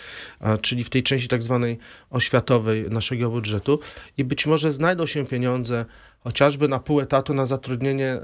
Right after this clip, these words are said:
dodatkowej osoby, co pozwoli zwiększyć, e,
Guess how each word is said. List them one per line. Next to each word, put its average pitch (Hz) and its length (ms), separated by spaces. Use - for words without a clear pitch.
dodatkowej 123 520
osoby, 135 280
co 147 160
pozwoli 139 500
zwiększyć, 131 640
e, 131 40